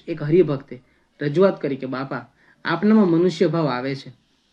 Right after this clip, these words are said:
તે હરિભક્તના કોઈ સંકલ્પો પૂર્ણ નહીં થયા હોય, તેથી તેઓ આમ કરી રહ્યા હશે." તેઓની વાત સાંભળી યોગીજી મહારાજે કહ્યું,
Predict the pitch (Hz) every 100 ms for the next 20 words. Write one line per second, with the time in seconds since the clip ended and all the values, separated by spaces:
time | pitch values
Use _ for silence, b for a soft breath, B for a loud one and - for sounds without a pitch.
0 | - 143 156 156 147 - 143 135 147 143
1 | 139 139 143 135 143 139 127 139 160 160
2 | 147 135 123 b b b _ 160 165 160
3 | 165 151 160 156 131 127 120 120 127 123
4 | - 131 _ _ _ _ _ 170 180 175
5 | 160 202 208 190 180 175 156 156 165 165
6 | 143 147 147 135 151 151 127